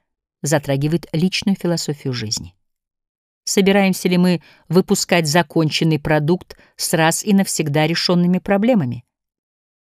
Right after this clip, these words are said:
Если мы считаем это возможным, то считаем ли это желательным?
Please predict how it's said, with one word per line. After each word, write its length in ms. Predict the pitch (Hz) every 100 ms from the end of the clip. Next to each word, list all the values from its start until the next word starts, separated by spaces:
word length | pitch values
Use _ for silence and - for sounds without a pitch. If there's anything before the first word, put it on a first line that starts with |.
| _
Если 260 | - 202 220
мы 100 | 208
считаем 400 | - 214 214 202
это 160 | 190 208
возможным, 640 | 214 202 202 170 135 143
то 140 | -
считаем 460 | 147 - 156 156 151
ли 100 | 160
это 160 | 160 175
желательным? 720 | 214 254 226 - 131 113